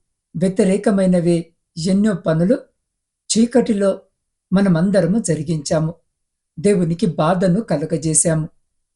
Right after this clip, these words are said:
ఆయన మనకిచ్చిన ఆజ్ఞలను మీరాము. కాని మన హృదయములో అపవాది ఒక రకమైనటువంటి ధైర్యాన్ని కలుగజేశాడు.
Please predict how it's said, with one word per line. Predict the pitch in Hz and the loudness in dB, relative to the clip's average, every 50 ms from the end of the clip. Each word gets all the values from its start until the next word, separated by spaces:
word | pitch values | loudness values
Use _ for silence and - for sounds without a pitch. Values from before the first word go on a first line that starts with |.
| _ _ - | _ _ -2
ఆయన | 170 196 226 254 240 240 220 196 - _ _ _ _ _ - 180 | 0 2 4 4 4 2 0 -2 -8 _ _ _ _ _ -2 0
మనకిచ్చిన | 175 202 208 - - 202 - - - 240 226 220 190 160 - - _ _ _ _ _ _ _ 151 | 0 0 0 -2 -4 -6 -4 0 2 2 4 2 2 -2 -6 -10 _ _ _ _ _ _ _ -4
ఆజ్ఞలను | 151 185 208 190 233 185 170 151 151 156 214 | -2 -2 0 0 0 0 0 0 0 0 2
మీరాము. | 233 196 160 151 147 156 151 147 151 147 139 _ | 2 2 0 0 0 0 -2 -2 -2 -4 -8 _
కాని | - 175 160 196 269 285 - _ _ _ _ _ _ _ _ _ _ _ - | -4 -2 0 0 0 -2 -6 _ _ _ _ _ _ _ _ _ _ _ -6
మన | 175 170 165 151 | -4 -2 -2 -2
హృదయములో | 147 - 175 156 135 165 165 170 165 170 202 262 - - _ _ _ _ _ _ _ _ _ - | -2 -4 -4 -2 0 0 2 2 2 2 2 0 -2 -6 _ _ _ _ _ _ _ _ _ -4
అపవాది | 170 170 - 190 160 - 226 214 214 180 202 208 208 - - _ _ - | -2 0 0 2 2 4 2 2 2 2 0 -2 -2 -8 -16 _ _ -8
ఒక | 180 - 220 | -4 -2 0
రకమైనటువంటి | 185 165 156 - 247 220 214 214 196 180 165 - 170 170 160 165 233 | 0 0 2 2 4 4 4 4 2 0 0 0 0 0 0 0 0
ధైర్యాన్ని | 165 - 160 165 170 180 185 165 156 160 208 | 0 0 0 0 2 2 2 2 2 0 -2
కలుగజేశాడు. | 226 - 180 147 143 131 165 151 - 175 151 - - 165 156 151 160 | -2 -4 -4 -4 -2 -2 -4 -4 -2 -2 -2 -2 -2 -2 -2 -4 -6